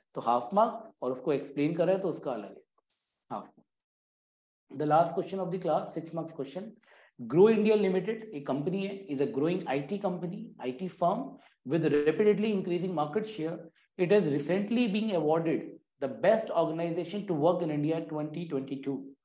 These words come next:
and is the most sought after by the job seekers। In this company, rules and procedures are to be followed by the employees।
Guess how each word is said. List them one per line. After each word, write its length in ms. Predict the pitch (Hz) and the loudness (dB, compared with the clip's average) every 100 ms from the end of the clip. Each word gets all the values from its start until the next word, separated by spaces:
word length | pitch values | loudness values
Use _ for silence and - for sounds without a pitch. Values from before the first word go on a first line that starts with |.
| _ _ - | _ _ -8
and 160 | 160 180 | 0 2
is 80 | 170 | 2
the 80 | |
most 460 | 156 151 208 262 - | 2 4 4 4 2
sought 260 | 165 180 160 | 2 2 2
after 440 | 151 151 151 151 | 2 2 -2 -6
by 140 | 160 147 | -4 -4
the 100 | 147 | -2
job 260 | 131 131 | -2 -4
seekers। 460 | - 104 175 220 - _ _ _ - | -6 -6 -4 -4 -6 _ _ _ -6
In 160 | 170 165 | 0 2
this 180 | 254 - | 2 2
company, 380 | 180 180 180 | 0 0 -2
rules 300 | 147 185 226 | 0 0 0
and 160 | 208 208 | -4 -4
procedures 500 | 147 143 156 180 202 | -2 -2 0 0 0
are 180 | 123 147 151 | 0 0 0
to 40 | |
be 120 | 135 135 | -4 -4
followed 320 | 127 143 185 151 | -2 0 0 -2
by 100 | 123 | -2
the 80 | 127 | -4
employees। 680 | 117 156 185 196 131 - | -4 2 6 6 4 -2